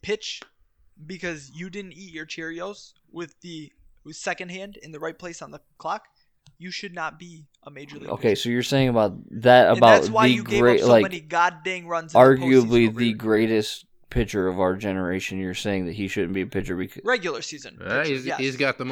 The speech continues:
Speaker 3: most
Speaker 1: I don't care what
Speaker 3: strikeouts in the
Speaker 1: happens in the
Speaker 3: postseason,
Speaker 1: regular
Speaker 3: too.
Speaker 1: season. Yeah, longevity.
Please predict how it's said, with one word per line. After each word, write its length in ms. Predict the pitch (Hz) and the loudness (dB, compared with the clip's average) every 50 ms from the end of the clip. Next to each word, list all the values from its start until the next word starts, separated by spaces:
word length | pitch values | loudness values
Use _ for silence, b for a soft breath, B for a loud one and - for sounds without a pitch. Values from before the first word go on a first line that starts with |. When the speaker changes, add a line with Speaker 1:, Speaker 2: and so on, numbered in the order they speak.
| 135 135 | -6 -4
Speaker 3:
most 40 | |
Speaker 1:
I 80 | 170 170 | -4 -4
don't 180 | 165 135 139 131 | -4 -4 -6 -6
care 120 | 135 135 | -6 -6
what 80 | 131 123 | -6 -6
Speaker 3:
strikeouts 80 | 127 123 | -10 -14
in 60 | 123 | -14
the 60 | 117 131 | -10 -10
Speaker 1:
happens 160 | 147 160 139 | -10 -10 -10
in 40 | 135 113 | -10 -12
the 0 | |
Speaker 3:
postseason, 0 | |
Speaker 1:
regular 220 | 117 117 120 117 | -12 -12 -14 -16
Speaker 3:
too. 60 | 123 131 | -16 -14
Speaker 1:
season. 260 | - 139 - - - _ _ _ _ _ _ _ _ _ _ _ _ _ _ _ _ _ - - _ _ _ _ _ _ _ _ _ _ _ _ _ _ _ _ _ _ - | -14 -14 -14 -14 -18 _ _ _ _ _ _ _ _ _ _ _ _ _ _ _ _ _ -20 -20 _ _ _ _ _ _ _ _ _ _ _ _ _ _ _ _ _ _ -6
Yeah, 180 | - 190 160 | -2 -2 -2
longevity. 760 | 123 139 165 175 180 180 180 165 175 165 147 139 120 - 143 | -2 0 0 -2 -2 -2 -4 -6 -6 -6 -6 -8 -14 -16 -18